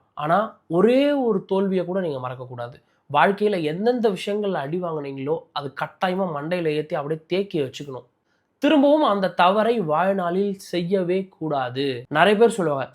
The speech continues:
"அது ஒரு கெட்ட நிகழ்வா நினைச்சு மறந்துரு, அதை தூக்கி போடு" அப்படின்னு சொல்லிட்டு. அந்த நிகழ்வை நீங்க உதாசீனப்படுத்தலாம், ஆனா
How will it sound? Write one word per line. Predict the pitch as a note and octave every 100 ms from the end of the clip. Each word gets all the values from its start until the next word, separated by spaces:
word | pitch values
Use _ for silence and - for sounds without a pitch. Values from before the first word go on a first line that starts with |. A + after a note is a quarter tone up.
| _
"அது | G#3 A3
ஒரு | G#3
கெட்ட | G3+ F#3+
நிகழ்வா | F#3+ G3+ F3+ F3 E3+
நினைச்சு | D3+ C#3+ D3
மறந்துரு, | C3 C3+ C3 C3 _ _ _
அதை | E3 E3
தூக்கி | F#3 G3+ F#3+
போடு" | D#3+ C#3+ C#3+
அப்படின்னு | C3+ C#3+ C#3+
சொல்லிட்டு. | C#3 B2+ B2 - _
அந்த | D#3+ F3+
நிகழ்வை | F3 F3 A#3 C4 D4+ C#4 C#4+
நீங்க | C4 G3+
உதாசீனப்படுத்தலாம், | G3 F#3+ A3 A3 G#3 F3 D3+ C#3+ C3 -
ஆனா | D3+ D#3 E3 F3+